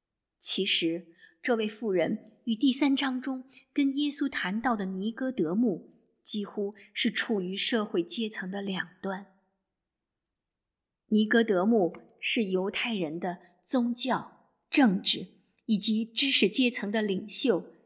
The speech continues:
人人尊重。而这位妇人则是一般犹太人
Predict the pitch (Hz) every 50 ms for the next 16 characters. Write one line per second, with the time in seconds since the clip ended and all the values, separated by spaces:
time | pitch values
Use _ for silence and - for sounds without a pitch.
0 | _ _ _ - 196 190 185 190 208 208 180 160 180 214 - - 214 196 202 208
1 | - 233 214 185 185 - _ _ _ _ _ _ _ _ _ _ _ _ _ _
2 | _ _ _ _ _ _ - 269 277 - - 302 262 254 247 233 - - 320 277
3 | 240 208 196 160 156 180 208 - _ _ _ _ _ _ _ - - 240 226 -
4 | 254 233 226 220 190 - 220 208 214 214 208 185 175 196 - - - 208 190 180
5 | 180 165 175 202